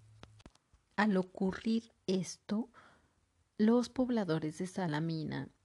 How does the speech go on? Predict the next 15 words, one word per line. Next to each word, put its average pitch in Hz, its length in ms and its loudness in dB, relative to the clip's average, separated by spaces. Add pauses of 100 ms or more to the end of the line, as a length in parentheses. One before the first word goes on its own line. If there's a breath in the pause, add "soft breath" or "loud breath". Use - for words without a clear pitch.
(120)
enviaron 190 640 2
señales 160 500 -4
de 165 120 -4
fuego 156 560 -4
hacia 175 320 -2
Atenas, 190 580 -4 (320 loud breath)
avisando 190 560 2
de 190 140 2
la 165 120 0
presencia 170 680 -2
del 165 180 -2
enemigo. 160 640 -4 (580 soft breath)
Les 185 240 0
entró 175 240 0
un 190 180 0